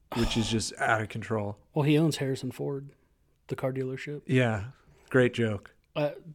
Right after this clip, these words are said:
Speaker 2: that was some of the best writing in this
Speaker 1: Yeah.
Speaker 2: whole movie. No, I'd wanna be the rich, entitled kid. I think that'd be a blast.
Speaker 1: Okay, now back to the jinkos.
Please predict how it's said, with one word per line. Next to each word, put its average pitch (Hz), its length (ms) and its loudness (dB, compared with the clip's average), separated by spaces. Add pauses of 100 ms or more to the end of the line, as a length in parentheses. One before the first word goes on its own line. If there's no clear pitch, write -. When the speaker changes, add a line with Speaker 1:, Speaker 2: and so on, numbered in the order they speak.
Speaker 2:
that 160 120 4
was 151 320 0
some 170 240 4
of 151 80 4
the 139 60 4
best 131 260 2
writing 131 280 -2
in 131 100 -2
this 131 220 -8 (160)
Speaker 1:
Yeah. 123 200 2
Speaker 2:
whole 139 180 0
movie. 135 380 -2 (960)
No, 147 280 2
I'd 151 140 2
wanna 175 200 6
be 165 120 4
the 151 120 4
rich, 147 260 2
entitled 135 420 -2
kid. 139 320 -4
I 143 60 -10
think 165 200 -2
that'd 139 180 -2
be 131 260 -4 (160)
a 123 80 -6
blast. 127 640 -8 (440)
Speaker 1:
Okay, 113 260 2
now 120 140 4
back 139 240 8
to - 80 2
the 120 80 4
jinkos. 104 560 -4